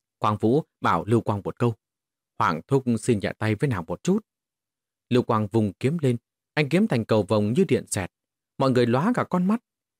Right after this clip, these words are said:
Tiếp theo, y đánh trên mười chiêu, kiếm quang bao trùm lấy người Phật Nguyệt. Phật Nguyệt là học trò yêu của Nguyễn Phan, trưởng môn phái Long Biên. Ông đã dốc túi truyền cho nàng. Khi nàng thấy Lưu Quang vung kiếm như đe dọa,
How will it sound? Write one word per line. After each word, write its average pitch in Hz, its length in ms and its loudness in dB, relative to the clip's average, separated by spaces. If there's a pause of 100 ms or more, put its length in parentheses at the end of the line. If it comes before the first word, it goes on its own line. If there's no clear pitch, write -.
(200)
Tiếp 131 200 2
theo, 101 240 -2 (220)
y 135 120 2
đánh 139 320 0
trên 120 180 -2
mười 104 260 2
chiêu, 156 220 0 (460)
kiếm 165 140 2
quang 113 200 -2
bao 107 240 -2
trùm 95 260 2 (120)
lấy 160 120 0
người 113 220 0
Phật 101 140 -2
Nguyệt. 98 260 -2 (840)
Phật 131 180 -2
Nguyệt 127 140 2
là 113 100 0
học 110 240 -2
trò 107 240 0
yêu 165 240 -2
của 101 160 -4
Nguyễn 117 300 0
Phan, 147 180 -4 (360)
trưởng 107 220 0
môn 117 240 2
phái 156 180 -2
Long 127 200 -6
Biên. 127 180 2 (500)
Ông 117 200 2
đã 113 100 2
dốc 160 240 -2
túi 165 300 0
truyền 131 240 0
cho 117 160 -4
nàng. 98 240 -6 (480)
Khi 190 120 2
nàng 117 380 0
thấy 175 140 2
Lưu 151 160 2
Quang 131 300 -2
vung 120 220 2
kiếm 165 460 -2
như 113 160 2
đe 98 180 -2
dọa, - 280 -2